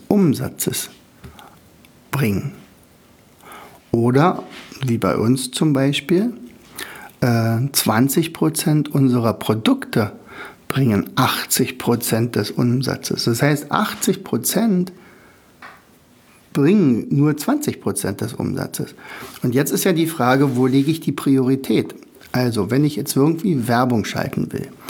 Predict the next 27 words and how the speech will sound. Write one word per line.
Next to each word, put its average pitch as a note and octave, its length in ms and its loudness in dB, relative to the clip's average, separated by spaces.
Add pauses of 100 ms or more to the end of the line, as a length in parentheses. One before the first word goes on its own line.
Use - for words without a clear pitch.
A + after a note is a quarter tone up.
(300)
dann B2+ 160 0
muss C#3 200 4
ich - 160 2
mich C#3 180 2
natürlich C3+ 500 2
auf C#3 140 -2
die C3+ 140 0
besten B2+ 480 0
zwanzig E3+ 500 0
konzentrieren. - 800 -4 (580)
Ja, - 240 0 (400)
dann A#2+ 460 4
muss B2+ 280 0
ich C#3 220 0
also D3+ 440 2
gucken, G3 760 0 (420)
äh, D3 80 0
wo C3 680 2
mache B2+ 300 0
ich C3 120 -4
eine A#2 100 2
Landingpage, C#3+ 880 0
zum E3 260 2
Beispiel G#2 540 0
für C#3 420 2 (880)
unsere A#2+ 380 4
Trainerausbildung - 840 -2